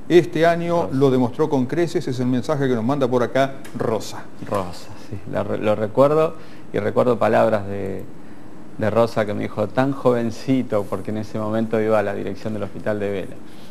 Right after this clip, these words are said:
Speaker 2: Eh, la,
Speaker 1: Ujú.
Speaker 2: la recuerdo, bueno, a Rosa y al doctor Roigé, por supuesto, con mucho afecto, porque es, es cierto que él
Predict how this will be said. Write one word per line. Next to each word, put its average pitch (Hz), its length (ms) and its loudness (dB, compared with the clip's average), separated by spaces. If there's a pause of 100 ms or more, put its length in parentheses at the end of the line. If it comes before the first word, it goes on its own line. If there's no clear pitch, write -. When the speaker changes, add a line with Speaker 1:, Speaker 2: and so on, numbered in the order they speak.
(320)
Speaker 2:
Eh, 98 180 -2
la, 98 120 -2
Speaker 1:
Ujú. 101 140 -4
Speaker 2:
la 101 120 -2
recuerdo, 101 920 0
bueno, 95 320 -6
a 95 140 -4
Rosa 117 440 0
y 92 180 -4
al 95 140 -6
doctor 95 260 -4
Roigé, 98 260 -4
por 95 160 -6
supuesto, 98 320 -6
con 95 80 -4
mucho 98 220 -6
afecto, 101 420 -4
porque 92 420 -6
es, 92 200 -10
es 98 80 -12
cierto 101 440 0
que 95 140 -4
él 95 100 -6